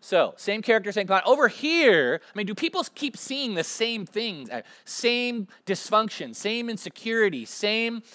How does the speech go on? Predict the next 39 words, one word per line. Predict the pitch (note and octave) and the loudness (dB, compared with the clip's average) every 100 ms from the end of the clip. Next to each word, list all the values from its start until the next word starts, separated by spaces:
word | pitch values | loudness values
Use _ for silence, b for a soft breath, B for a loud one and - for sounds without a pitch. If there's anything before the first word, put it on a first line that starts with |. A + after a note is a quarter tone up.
| B | B
behaviors | - E3+ F#3 A3 F#3+ D#3 | -6 -2 2 2 0 -2
that | D3+ | -4
harm | - - A3 A3+ F#3 | -6 -2 0 0 -2
your | |
relationships | D#3+ D#3+ G3 G#3 F#3 F3+ D#3 | -4 -2 -2 -4 -10 -10 -10
with | D#3 | -6
God? | D3+ F3 | 0 0
People, | F3 D#3 | 0 -6
do | |
they | F3+ | -6
keep | - D#4 D#4+ | -8 -10 -8
seeing | - C4 A#3+ | -8 -6 -6
the | F3+ | -6
same | G#3 G3 D#3+ | -2 -4 -2
thing? | C4+ A3+ B B | -4 -6 B B
Well, | G#3 | -2
the | F#3+ | -2
same | - F4 | 0 -2
solutions | C#4+ G#3 G#3 D4 B3 F3+ E3 | 0 -2 0 -2 -4 -8 -4
don't, | G3 G3 - B - | -2 -4 -10 B -6
don't | G3+ D#3+ | -4 -6
solve | - - C4+ A#3+ A#2+ D#3 G#3 - _ _ _ _ _ _ - | 0 6 8 8 8 2 -2 -12 _ _ _ _ _ _ 0
that | F#3 - | 2 2
problem, | - B3+ C4+ G#3+ G#2+ - _ _ - | 2 6 6 6 -2 -10 _ _ -8
all | D3+ | -4
right? | F#3+ _ | -4 _
Now, | G3+ G3+ F#2 _ _ _ _ - | 2 4 2 _ _ _ _ -2
fly | - G3+ G#3 | 8 10 10
over | G3 E3+ | 6 0
to | |
here, | D#3+ B3+ - _ _ | -2 -2 -2 _ _
all | B2+ | 0
right? | D#3+ - b b b b | 0 0 b b b b
It's | F3+ E3+ - _ | -2 -2 -4 _
new | C#3+ B3+ E4+ | -4 -2 -2
character | - D#3 C3+ - E3+ | 0 2 2 0 -6
and | - D3 | -6 -8
new | C#3 | -12
conduct | - A#3+ C4+ F#3+ - _ | -8 -6 -4 -6 -10 _